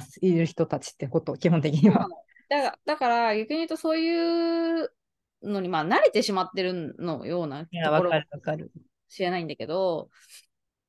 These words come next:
Speaker 2: まあ、例えばなんかこうさ、よくか世の中でさ、なんか一人でさ、一人で、一人でなんかその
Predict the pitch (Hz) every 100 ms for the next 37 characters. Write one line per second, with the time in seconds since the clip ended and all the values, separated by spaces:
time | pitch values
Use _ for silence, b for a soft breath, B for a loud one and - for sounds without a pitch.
0 | _ _ - 269 269 220 349 262 180 175
1 | 165 - 143 143 170 160 196 214 - 135
2 | 147 170 156 131 135 143 143 - 208 156
3 | 135 147 139 - - 220 175 151 - -
4 | 208 170 156 151 151 151 139 143